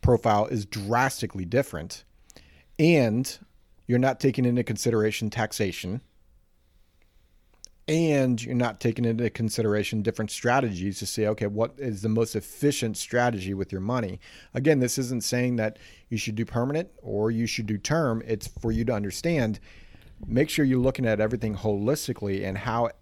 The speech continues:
all of your money comes together in a strategy rather than, "Well,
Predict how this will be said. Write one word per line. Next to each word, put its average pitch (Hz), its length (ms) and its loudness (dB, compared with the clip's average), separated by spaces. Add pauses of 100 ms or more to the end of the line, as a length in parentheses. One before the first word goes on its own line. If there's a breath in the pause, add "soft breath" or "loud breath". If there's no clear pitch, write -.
(140)
all 139 240 4
of 135 80 0
your 120 100 2
money 110 300 0
comes 107 420 -4
together 104 360 -2
in 95 80 -4
a 90 60 -6
strategy 98 840 -2 (420 soft breath)
rather 131 340 4
than, 104 420 -2 (400 soft breath)
"Well, 110 440 2